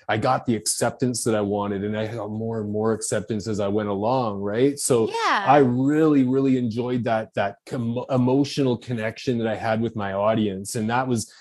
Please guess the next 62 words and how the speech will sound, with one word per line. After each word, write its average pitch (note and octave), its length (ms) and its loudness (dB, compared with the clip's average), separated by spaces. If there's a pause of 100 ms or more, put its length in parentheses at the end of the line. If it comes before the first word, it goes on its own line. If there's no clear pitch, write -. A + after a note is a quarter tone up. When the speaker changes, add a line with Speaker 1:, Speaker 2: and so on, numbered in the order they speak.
(180)
Speaker 1:
that C#3 280 6
was C3 220 2
above D3 340 4
and C#3+ 140 6
beyond C3 400 2
even A#2+ 240 0
the G2+ 60 -6
money, E3 420 2
the C3+ 80 4
women, D#3 460 2
and C#3+ 180 -2
anything C#3+ 260 2
else. C3+ 220 0
It B2+ 80 0
was A#2+ 100 0
all C#3+ 300 2
about B2+ 300 4
that A#2+ 120 0
emotional A#2+ 680 -2
connection, A#2 580 -6
to G2+ 40 -4
bring B2+ 280 -4
that A2 180 0
out A#2+ 160 0
of G#2+ 100 -4
somebody, A#2 460 0
whether A2+ 260 0
it G#2+ 60 -6
be F#2+ 80 -8
crying, A#2+ 640 0 (240)
laughing, A#2+ 600 0
whatever C3+ 360 6
it A#2 80 0
was. C3+ 340 0
Like, A2 180 0
I B2+ 140 -2
wanted C3 300 0
to G#2 140 -4
see C3+ 380 0
that G#2+ 280 0
come A2+ 160 -6
out A2+ 140 -2
of A2+ 60 -2
that G#2 200 -4
person. G#2 400 -6
And G2+ 80 -8
I G#2+ 60 -6
really A2 340 0
achieved A2+ 460 -4
that G#2 200 -2
so - 220 -4
many A2 220 -2
times G#2+ 500 -6
that F#2 100 -4
it G2 80 -6
gives A2 160 -2
me G2+ 140 -6
goosebumps G2+ 480 -6
to - 80 -8
this F#2 180 -10
day. F2+ 300 -12
So, - 260 -16